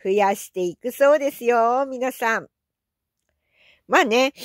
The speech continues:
えー、なんだろう。なんて言ったらいいのかわかんないんですけど、えー、そんなにね、そんなに遠くない未来。はい。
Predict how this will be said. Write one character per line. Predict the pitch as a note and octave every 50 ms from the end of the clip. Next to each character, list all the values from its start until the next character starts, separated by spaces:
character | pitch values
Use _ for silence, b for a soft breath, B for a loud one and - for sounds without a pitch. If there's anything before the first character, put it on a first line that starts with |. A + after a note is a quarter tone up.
| B B B B B B _
え | - G3+ G3+ F#3+ F3+ F3+ F3 E3+ E3+ D#3+ D3+ D3 C3+ A#2 G2+ F#2+ E2 C#2 B1+ D2 G2
ー、 | D#3 E3+ - - - - - _ _ _ _ _ _ _ _ _ _ _ _ _ E3
な | - D#3 G#3
ん | D#4+ F#4+
だ | G4+ A#3+
ろ | A#3+ F3 D3+ - - B B B B B - _ _ _ _ _ _ _ _ _
う。 |
な | F3 G3+ C4
ん | E4+
て | - _ G3+
言 | F#3+ F#3 F3
っ |
た | - _ - G3
ら | G3 F3
い | E3+ F3+
い | G3
の | F#3 E3+ D3+
か | - D3+
わ | D3+ D3+
か | - G#3+ C#4+
ん | F4
な | E4 C4
い | A3 G3+
ん |
で | F#3 F3+
す | - -
け | - A3
ど、 | A3+ D4+ D4 C4+ A#3 F#3 b b b b b b _
え | - G3+ G#3 G3+ F#3+ F#3 F3 E3 D3 C#3 E3+
ー、 |
そ | - - F#4 G#4
ん | A#4 A4+
な | A4 A4
に | G#4 G4 G4+
ね、 | F#4 F#4 G#4 C5+ - _ _ _ _ _ _ _ _ _ _ _ _ _ _ _ _ _ _ _ _ _ _ _ -
そ | - - - D4 E4
ん | F#4+ F#4 E4+ E4+ E4+ E4
な | E4 D#4+
に | D#4+ D#4+ F#4+ G4 F#4 A#3+ G3+
遠 | - - E4+ D#4 D#4 C#4+
く | - C#4+
な | C#4 C#4 C4 C4
い |
未 | B3 A#3 A#3
来。 | G#3 E3 D3+ C#3+ - _ _ _ _ _ _ _ _ _ _ _ _
は | - - G#3+ A3
い。 | -